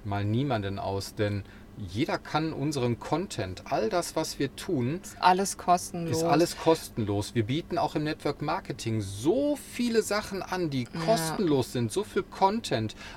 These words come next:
Speaker 1: auf unserer Webseite, in der Telegram-Gruppe, die öffentlich ist.
Speaker 2: Ja, das ist,
Speaker 1: Wirklich alles,
Speaker 2: das
Speaker 1: ja?
Speaker 2: ist lächerlich, wenn jemand das sagt,
Speaker 1: Also
Speaker 2: weil, weil wenn jemand was, ähm, bei uns kauft, dann hat er das selber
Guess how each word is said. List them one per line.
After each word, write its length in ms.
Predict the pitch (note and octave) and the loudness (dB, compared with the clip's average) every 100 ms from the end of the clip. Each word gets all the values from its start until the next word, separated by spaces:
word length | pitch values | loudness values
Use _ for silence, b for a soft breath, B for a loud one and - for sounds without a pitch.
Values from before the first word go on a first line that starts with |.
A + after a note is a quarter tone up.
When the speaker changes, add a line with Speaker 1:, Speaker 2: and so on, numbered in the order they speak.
| - | -6
Speaker 1:
auf 140 | B2 | 0
unserer 340 | D#3+ D3+ C#3+ | 2 4 4
Webseite, 640 | F3 G#3+ - F3 F3 F3+ F3 | 2 -2 2 4 4 4 2
in 220 | D#3 D#3 | 2 0
der 160 | D#3 D3 | 0 0
Telegram-Gruppe, 760 | - G3 F3 E3 D#3+ F3 D#3+ | 0 0 2 0 0 0 0
die 180 | C#3+ D3+ | -2 -2
öffentlich 520 | F#3 - F3 - B2 | -4 -4 -6 -6 -4
ist. 260 | A#2+ - - - F3+ | -4 -4 -8 -14 -10
Speaker 2:
Ja, 300 | D#3+ D#3 D3+ | -8 -6 -6
das 180 | D3+ | -8
ist, 100 | - | 0
Speaker 1:
Wirklich 360 | B2 E3+ D#3+ - - | 2 2 0 -2 4
alles, 500 | D#3 G3+ G3+ C#3 - | 8 8 6 0 4
Speaker 2:
das 180 | F3 G3 | 4 6
Speaker 1:
ja? 140 | F3+ | 4
Speaker 2:
ist 60 | E3+ | 2
lächerlich, 520 | D#3+ - F3 D#3+ - | 0 4 4 4 0
wenn 120 | D#3+ | -2
jemand 380 | D#3+ D#3+ D#3+ D#3 | -4 -6 -6 -4
das 200 | E3 - | -6 -4
sagt, 240 | D#3 D#3 | -2 0
Speaker 1:
Also 460 | - D#3+ E3 B2+ B2 | 2 4 6 6 4
Speaker 2:
weil, 100 | D#3 | 4
weil 260 | E3 E3+ D#3 | 4 4 2
wenn 220 | F#3+ A3+ | 2 2
jemand 580 | G#3+ G#3+ G#3+ G#3+ G#3+ - - | 2 2 4 2 0 -2 4
was, 320 | F3+ - - - | 6 6 0 0
ähm, 180 | F3+ | 4
bei 220 | F3 F3 - | 8 8 8
uns 320 | F3+ F3+ - | -2 -4 -2
kauft, 360 | G3+ F#3 E3 | 4 4 4
dann 140 | E3+ D#3+ | -2 -4
hat 140 | E3 | -2
er 100 | E3+ | -4
das 300 | E3 D#3+ - - | -2 -4 -6 -12
selber 480 | D#3+ E3 F3 F3+ D#3+ | -2 0 2 2 0